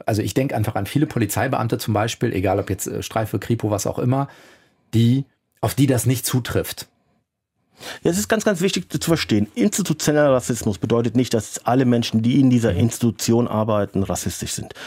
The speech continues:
Speaker 2: Das ist nicht der Fall. Ja? Wir aber leben Gott sei Dank im Land, äh, wo wir über eine Viertelmillion, äh, Angehörige der Polizeikräfte, äh, Kräfte haben. Und wir leben in einem Land, wo wir uns auf die weit überwiegende Teil der Beamtinnen und Beamten verlassen können. Das sind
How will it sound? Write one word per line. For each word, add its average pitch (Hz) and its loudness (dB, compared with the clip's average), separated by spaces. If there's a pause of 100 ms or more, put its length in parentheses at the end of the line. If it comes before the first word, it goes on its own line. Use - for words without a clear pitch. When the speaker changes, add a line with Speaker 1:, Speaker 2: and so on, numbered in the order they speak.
(100)
Speaker 2:
Das - -4
ist - -2
nicht 104 2
der 82 -2
Fall. - -10 (760)
Ja? 95 -2 (380)
Wir 127 2
aber 123 0
leben 120 2
Gott - -2
sei 117 -2
Dank 113 2
im 104 2
Land, 104 0 (180)
äh, 110 0
wo 107 2
wir 110 4
über 117 2
eine 113 2
Viertelmillion, 107 2 (520)
äh, 104 0
Angehörige 107 2
der 98 0
Polizeikräfte, 98 -2
äh, - -6
Kräfte - -4
haben. 127 -2 (340)
Und 123 2
wir - 4
leben 139 4
in 135 2
einem 123 2
Land, 120 -2
wo 113 0
wir 117 2
uns 113 0
auf - -6
die 98 -2
weit 113 0
überwiegende 101 0
Teil 98 -2
der 90 0
Beamtinnen 98 -2
und 98 0
Beamten 90 -4
verlassen - -6
können. 85 -6
Das 95 -4
sind 101 -4